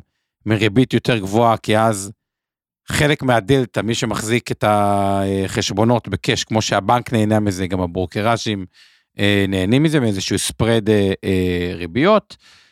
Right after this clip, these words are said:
חברה צומחת במכפיל שש עשרה, באיזה פעילות עסקית מאוד, אה, מסוכנת, היא שש עשרה אחרי שהייתה ארבעים אחוז בשנה האחרונה, אפילו הייתה במכפיל שלוש עשרה לפני זה, אה,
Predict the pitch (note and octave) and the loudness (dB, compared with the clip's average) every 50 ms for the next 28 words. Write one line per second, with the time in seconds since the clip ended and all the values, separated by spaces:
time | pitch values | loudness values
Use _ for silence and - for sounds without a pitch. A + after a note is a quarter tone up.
0 | _ _ _ _ - - - D#3+ C#3+ E3 F#3+ F#3+ F#3+ F#3 - _ _ _ - - | _ _ _ _ -6 -2 -2 0 2 2 2 4 4 2 0 _ _ _ -14 -8
1 | - - B2 B2+ E3 F#3+ F#3 F#3 F#3 F#3 E3+ E3 - _ _ - - - - _ | -2 -2 0 4 4 2 2 2 0 0 0 0 -2 _ _ -20 -20 -20 -20 _
2 | - G2+ G#2+ G#2 G#2+ - - - D3 C3+ B2+ A#2+ A2+ G2 - - - D#3+ - - | -8 -6 -4 -4 -4 -4 -2 0 2 4 4 4 2 0 -2 0 0 0 0 0
3 | D3+ C3 - - - C3+ C#3 C#3 C3+ B2+ - _ _ _ _ _ _ _ _ _ | -2 -4 -4 -4 -2 0 2 2 2 0 -4 _ _ _ _ _ _ _ _ _
4 | - G#2 B2 D3 D#3+ D3 D3+ - - D3 C#3 C#3 C3+ A#2 C3 - - - C#3+ B2+ | -2 2 4 4 4 4 0 0 2 4 4 4 2 2 -2 -4 -2 -2 -2 0
5 | - B2 A#2+ B2 B2+ B2 A2 G#2 A#2+ - _ - G#2+ G#2+ A2 G#2+ G#2+ G#2 G#2 G2+ | 0 2 2 2 2 2 0 -4 -12 -18 _ -2 0 2 2 2 2 2 2 0
6 | G#2 G#2+ - - A2+ - - C3+ C3 C3 B2+ A#2+ A2+ - _ _ - - - - | 0 -2 -2 -2 -4 0 0 0 2 2 2 2 0 0 _ _ -20 -20 -20 -18
7 | A2 A#2 - - - - - - - - C#3+ B2+ - - - A#2 F#2 - A#2+ - | -18 -16 -14 -14 -12 -12 -10 -6 -2 0 0 0 0 0 -2 -2 0 0 -2 0
8 | - A#2 G#2 - - A#2+ A2+ A2 G#2+ _ _ _ _ _ _ _ - - - A2 | 0 0 -2 0 0 2 2 2 0 _ _ _ _ _ _ _ -10 -4 -2 0
9 | G#2+ G2+ G#2+ A#2+ C3 C3+ D3 - - A3+ G3 F3+ - - E3+ D#3 D#3 D3+ - - | 0 2 2 2 4 4 2 4 2 4 4 4 2 4 4 4 4 2 2 2
10 | D3 D3 C#3+ - D3 C3+ B2 - C3 A#2+ G#2+ - - C3+ A#2 G2+ - - C#3+ F3+ | 2 2 2 0 0 0 2 2 0 0 0 -2 -2 -2 -2 -2 0 0 2 2
11 | F3 - - F3+ E3 D#3 - - E3 D#3+ D#3+ C#3+ D3 D#3+ D#3 C#3+ _ _ _ - | 2 2 0 0 0 -2 -2 -2 -2 -2 0 0 0 0 0 0 _ _ _ -20
12 | - - - _ _ _ _ _ - C3 C3+ C3 | -20 -20 -20 _ _ _ _ _ 0 2 4 2